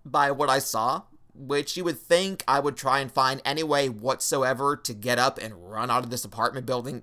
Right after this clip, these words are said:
if I could, if I didn't have sleep paralysis at the time. But I'm like, "Okay,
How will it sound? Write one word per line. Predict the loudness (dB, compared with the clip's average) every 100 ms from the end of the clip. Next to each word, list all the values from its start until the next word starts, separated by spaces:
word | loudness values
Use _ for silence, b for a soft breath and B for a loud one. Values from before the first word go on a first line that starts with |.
| -8
if | -6 0
I | 0
could, | 0 -2 0 0 -6
if | -4
I | -4
didn't | -2 -6
have | -6
sleep | -6 -8 -4
paralysis | 0 2 0 -2 -4
at | -6
the | -8
time. | -4 0 0 -2 b b b b b b _ _
But | -10 6 8 8 2
I'm | 0
like, | 0 4
"Okay, | 4 6 2 2